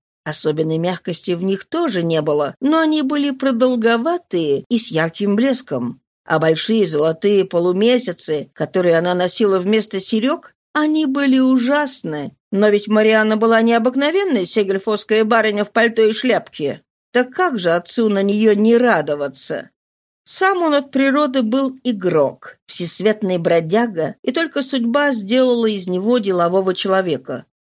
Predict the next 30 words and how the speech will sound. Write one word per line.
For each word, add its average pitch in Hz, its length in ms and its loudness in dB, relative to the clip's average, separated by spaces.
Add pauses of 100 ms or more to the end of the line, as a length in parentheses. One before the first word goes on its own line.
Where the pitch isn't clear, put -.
(120)
Он 339 240 2
не 349 100 2
мог 370 280 -2
научить 220 500 0
свою 190 300 0
дочь 190 240 0
хозяйству, 170 920 0
но 175 220 2
мог 180 340 2
быть 185 280 -2
для 185 200 -2
неё 185 280 0
весёлым 208 560 0
другом 233 420 -2
и - 20 -2
загадкой. 165 720 -4 (380)
Вечером 381 540 2
Марианна 311 420 0
проводила 208 640 2
отца 202 320 0
на 185 120 -2
набережную 285 840 0
и 269 160 -2
на 277 140 0
пароход. 202 600 -4 (360)
На 165 180 0
набережной 170 760 0
стояло 185 460 0
много 214 380 0
народу. 160 580 0